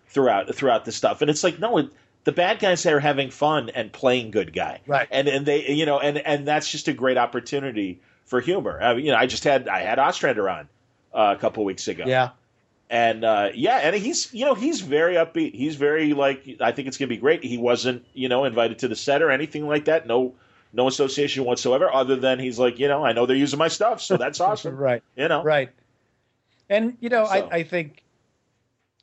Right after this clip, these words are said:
Speaker 2: well, I think it's, a lot, a lot of him will be in there. Well, that's what they're doing with the D C on television is pretty light.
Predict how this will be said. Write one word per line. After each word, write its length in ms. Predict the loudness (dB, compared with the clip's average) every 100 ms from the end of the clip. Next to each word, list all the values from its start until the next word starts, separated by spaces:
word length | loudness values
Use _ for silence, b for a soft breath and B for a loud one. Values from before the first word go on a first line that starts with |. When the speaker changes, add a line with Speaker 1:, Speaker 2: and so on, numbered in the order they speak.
| _
Speaker 2:
well, 120 | 0 2
I 40 |
think 180 | 2 -2
it's, 160 | -2 -2 -4 -4 -20 _
a 80 | 0
lot, 240 | 2 2 2
a 40 |
lot 200 | 2 4
of 80 | 2
him 140 | 0
will 100 | -2
be 180 | -2 -2
in 120 | -2 0
there. 180 | 0
Well, 140 | 2 2
that's 120 | 2
what 60 | 0
they're 120 | -2
doing 380 | -2 -4 0 0
with 140 | 0
the 240 | 2 0 -2 b b b -8
D 200 | 0 0
C 180 | 2 2
on 180 | 2 2
television 720 | 2 2 2 -2 -4 -6 -8 _ _ _ _ _ _
is 100 | -6
pretty 180 | -2 2
light. 360 | 2 2 -2